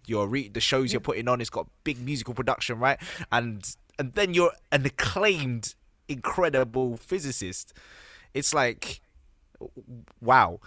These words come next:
Speaker 1: What makes Brian Cox tick?
Speaker 2: I didn't have lessons or anything, so I, I didn't, you know, growing up, that we weren't a musical household. So I got into it through listening to music, and it was, I remember,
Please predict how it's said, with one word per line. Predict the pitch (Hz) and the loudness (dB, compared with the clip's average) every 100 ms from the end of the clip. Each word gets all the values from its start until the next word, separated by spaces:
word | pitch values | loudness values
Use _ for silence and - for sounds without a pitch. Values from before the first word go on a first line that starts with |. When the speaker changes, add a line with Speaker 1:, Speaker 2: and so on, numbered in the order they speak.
| - | -8
Speaker 1:
What | - 170 | 2 4
makes | 170 165 - - | 4 -2 -2 -8
Brian | 127 156 147 135 | -2 2 2 0
Cox | - 160 - - - - | 0 0 0 -4 -6 -6
tick? | - - - - - - | -2 -2 -4 -16 -10 6
Speaker 2:
I | 185 | 8
didn't | 226 | 8
have | 208 131 | 6 2
lessons | 165 160 - 127 | 2 2 0 -4
or | 131 | -4
anything, | 127 113 131 | -6 -8 -6
so | - 156 | 4 6
I, | 160 165 | 6 4
I | |
didn't, | 175 160 160 _ | 2 0 -4 _
you | 170 | -2
know, | 151 143 | -2 -2
growing | - 160 151 143 | 4 6 6 6
up, | 156 | 0
that | 156 147 - | 2 2 0
we | 143 | 4
weren't | 143 151 151 | 6 6 2
a | |
musical | 135 139 120 117 127 | -2 -2 -4 -8 -8
household. | 127 127 - 147 - - - - | -6 -6 -6 -8 -10 -14 -20 -8
So | - 170 | 4 6
I | 214 220 | 8 6
got | 226 160 | 8 6
into | 139 - | 4 -2
it | 127 - | -6 -8
through | - 156 | 0 2
listening | 135 123 120 | 2 -2 -4
to | - | -4
music, | 131 139 175 131 143 - - | -2 -2 -2 -4 -8 -14 -4
and | 160 165 | 0 2
it | |
was, | 170 | 4
I | 196 | 4
remember, | 175 208 165 | 6 6 6